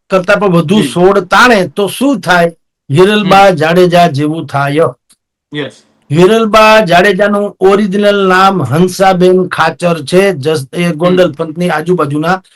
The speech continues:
Speaker 1: રહેવાસી
Speaker 2: હમ.
Speaker 1: છે.
Speaker 2: જી.
Speaker 1: ભૂરાભાઈ મુંજા, શરમણ મુંજાના
Speaker 2: હમ.
Speaker 1: ભાઈ પોરબંદરના, એની ઓળખાણ આપવાની જરૂર નથી તે.
Speaker 2: યસ. જી, જી, જી.
Speaker 1: એ ભૂરા મુંજા સાથેના એના નિકટના સંબંધોને કારણે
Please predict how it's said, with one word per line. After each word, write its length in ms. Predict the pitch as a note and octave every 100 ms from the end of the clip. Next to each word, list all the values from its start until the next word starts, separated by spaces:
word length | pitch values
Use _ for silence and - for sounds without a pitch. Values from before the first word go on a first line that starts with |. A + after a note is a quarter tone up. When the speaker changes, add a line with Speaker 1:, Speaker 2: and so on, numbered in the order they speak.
| -
Speaker 1:
રહેવાસી 480 | C#3+ E3 E3 C3 C#3
Speaker 2:
હમ. 60 |
Speaker 1:
છે. 320 | D3+ E3+ D3+ - _ _ _ _ -
Speaker 2:
જી. 300 | D3 D3 A2+ _ _ _ _ - - _ _ _ _ B2+
Speaker 1:
ભૂરાભાઈ 840 | D3 F3 G#3+ A3+ A#3 F3+ G3 G#3+
મુંજા, 600 | G#3 F3 F#3 F3+ F#3 B2+ - -
શરમણ 360 | F3 F#3 G#3
મુંજાના 480 | F#3+ F3 E3+ F3+ F3+
Speaker 2:
હમ. 80 | F3+
Speaker 1:
ભાઈ 300 | C#3+ F3+ F#3
પોરબંદરના, 840 | E3 F3 F3+ F3+ F3 D3+ D3 A#2 -
એની 380 | F3+ G3+ G3+ G3
ઓળખાણ 400 | F3 F3+ F3+ F#3+
આપવાની 420 | E3+ D#3+ F3 F3+
જરૂર 360 | C#3 D3+ E3+ E3
નથી 280 | D#3+ D3 E3
તે. 380 | C#3+ G3 C3 - -
Speaker 2:
યસ. 220 | D3+ C#3 - - _ -
જી, 180 | C#3+ C3
જી, 180 | B2 A2+
જી. 100 | G#2+
Speaker 1:
એ 120 | G3+
ભૂરા 420 | C#3 D#3+ F3 A#3
મુંજા 360 | G#3 F#3+ F3+ G#3+
સાથેના 580 | F3 E3+ F#3 G3+ G#3+ G#3
એના 280 | F3+ F3+ G#3
નિકટના 720 | D#3 D#3+ F3+ B3 B3 A#3 A3+
સંબંધોને 640 | F#3+ G#3 G#3+ A3 G3 G3+ G3
કારણે 600 | F3 F3 A3+ A3 F3 D#3